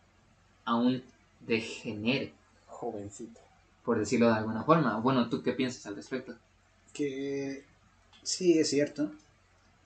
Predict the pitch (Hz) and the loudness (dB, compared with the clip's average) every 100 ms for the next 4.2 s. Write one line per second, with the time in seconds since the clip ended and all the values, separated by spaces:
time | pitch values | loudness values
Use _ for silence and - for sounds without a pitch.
0 | _ - 196 180 165 151 151 147 156 123 | _ -4 4 6 6 8 6 6 2 2
1 | 120 117 113 135 147 135 - 120 113 - | 2 2 2 0 0 -2 0 0 0 -6
2 | - 120 120 127 135 165 139 - - _ | -8 -4 0 0 0 0 -2 -4 -16 _
3 | - - 170 143 160 - _ - 165 170 | -4 6 8 8 4 -2 _ 4 8 10
4 | 175 175 | 10 8